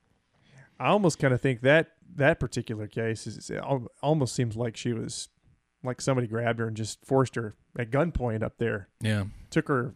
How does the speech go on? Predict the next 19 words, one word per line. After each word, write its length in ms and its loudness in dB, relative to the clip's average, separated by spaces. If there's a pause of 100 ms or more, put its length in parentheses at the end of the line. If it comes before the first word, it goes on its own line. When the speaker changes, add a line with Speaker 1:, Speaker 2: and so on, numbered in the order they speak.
(120)
Speaker 1:
took 160 -2
her 100 -2
away 220 4
from 180 -6
everything. 500 -4 (640)
Otherwise, 400 6
why 140 4
would 140 0
you 40 4
have 80 -2
gone 160 0
up 160 -2
there? 260 -6 (1040)
Speaker 2:
Yeah. 160 2
Speaker 1:
And 80 2
gone 240 6
that 160 6
way? 300 6 (220)
Speaker 2:
Squatch. 600 -2